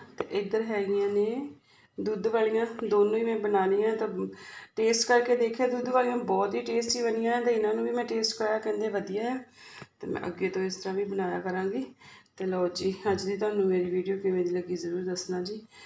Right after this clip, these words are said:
ਤੇ ਬਾਹਰ ਦੇਖਦੇ ਹਾਂ ਕਿ ਚਿੜੀਆਂ ਨੇ ਚਾਵਲ ਖਾ ਲਏ ਜਾਂ ਨਹੀਂ। ਤਾਂ ਬਣੇ ਰਹੋ ਤੁਸੀਂ ਮੇਰੇ ਨਾਲ, ਤੁਹਾਨੂੰ ਬਾਹਰ ਲੈ ਕੇ ਚੱਲਦੀ ਹਾਂ।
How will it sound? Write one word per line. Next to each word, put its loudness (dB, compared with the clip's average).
ਤੇ -6
ਬਾਹਰ -2
ਦੇਖਦੇ -2
ਹਾਂ -2
ਕਿ -6
ਚਿੜੀਆਂ -2
ਨੇ 0
ਚਾਵਲ -4
ਖਾ -6
ਲਏ -4
ਜਾਂ -2
ਨਹੀਂ। -2
ਤਾਂ -4
ਬਣੇ 0
ਰਹੋ 0
ਤੁਸੀਂ -4
ਮੇਰੇ 2
ਨਾਲ, 0
ਤੁਹਾਨੂੰ -2
ਬਾਹਰ 0
ਲੈ -2
ਕੇ -4
ਚੱਲਦੀ -2
ਹਾਂ। -2